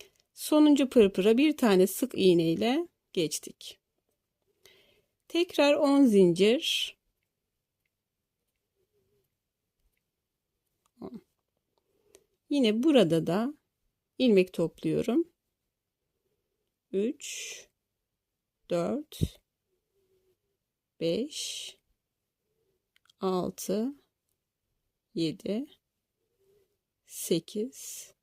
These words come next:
dokuz, on, on bir, on iki,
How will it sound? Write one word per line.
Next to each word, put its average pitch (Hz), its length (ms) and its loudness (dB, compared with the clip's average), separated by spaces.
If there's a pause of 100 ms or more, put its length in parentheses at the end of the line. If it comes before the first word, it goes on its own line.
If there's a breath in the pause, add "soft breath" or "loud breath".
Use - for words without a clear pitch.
(920)
dokuz, 196 720 -12 (1600)
on, 220 400 -6 (1700)
on 185 340 -2
bir, 214 540 -4 (1200)
on 190 140 -2
iki, 226 500 -6